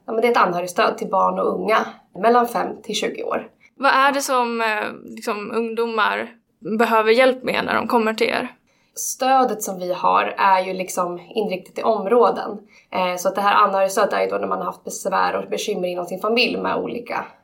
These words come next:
Speaker 1: olika saker. Så att då liksom behandlar trappan just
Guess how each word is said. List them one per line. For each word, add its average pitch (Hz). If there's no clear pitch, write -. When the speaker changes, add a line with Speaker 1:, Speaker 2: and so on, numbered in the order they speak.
Speaker 1:
olika 214
saker. -
Så -
att -
då 202
liksom 190
behandlar 185
trappan 202
just -